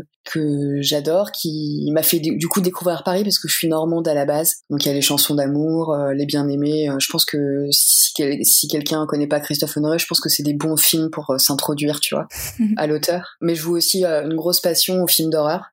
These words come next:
Speaker 1: genre, euh, Amityville, euh, Funny Games, euh, de Haneke, enfin
Speaker 2: <laughs>
Speaker 1: Les Griffes de la Nuit, tout ça, j'adore. Genre, et même Les Autres. Enfin, je sais pas si tu connais Les Autres. Je sais pas si tu l'as
Speaker 2: Oui,
Speaker 1: vu.
Speaker 2: oui. C'est Kidman.
Speaker 1: Des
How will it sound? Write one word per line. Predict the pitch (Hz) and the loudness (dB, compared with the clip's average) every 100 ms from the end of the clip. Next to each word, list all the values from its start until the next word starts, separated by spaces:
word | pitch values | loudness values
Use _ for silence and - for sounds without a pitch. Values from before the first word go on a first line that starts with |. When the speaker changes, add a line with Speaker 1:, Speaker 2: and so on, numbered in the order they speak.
| _ - | _ -4
Speaker 1:
genre, | 147 139 | 0 2
euh, | 139 135 135 | 0 0 0
Amityville, | 143 147 147 151 147 151 156 160 | 0 2 2 2 0 0 0 0
euh, | 143 139 | 0 0
Funny | - 147 151 | 0 0 0
Games, | 151 151 147 - | 0 0 2 2
euh, | 147 147 156 160 _ - | 0 -2 -4 -10 _ -6
de | 160 | 0
Haneke, | 156 156 151 - 165 | 0 0 -2 0 2
enfin | - 151 | 2 2
Speaker 2:
<laughs> | |
Speaker 1:
Les | 147 | 0
Griffes | 151 151 | -2 -2
de | 151 | 0
la | 151 | 2
Nuit, | 151 160 | 2 0
tout | - | 0
ça, | - 147 | 2 2
j'adore. | 139 139 139 - | 2 0 -2 -4
Genre, | - 139 139 - | 0 0 0 -2
et | 156 | -2
même | 160 165 | 0 0
Les | 160 156 | 2 2
Autres. | 202 - | 0 -4
Enfin, | - 160 | -4 -2
je | |
sais | - | 0
pas | 190 | 0
si | |
tu | - | 0
connais | 170 160 | 0 0
Les | 165 151 | 2 0
Autres. | - - - | -2 -4 -4
Je | |
sais | - | -2
pas | 170 | 0
si | - | 0
tu | - | 0
l'as | 233 | 2
Speaker 2:
Oui, | 240 | 2
Speaker 1:
vu. | 233 | 2
Speaker 2:
oui. | 226 247 - - | 0 -4 -10 -6
C'est | 240 | -4
Kidman. | 240 233 247 262 | -2 0 2 2
Speaker 1:
Des | 277 302 | 0 0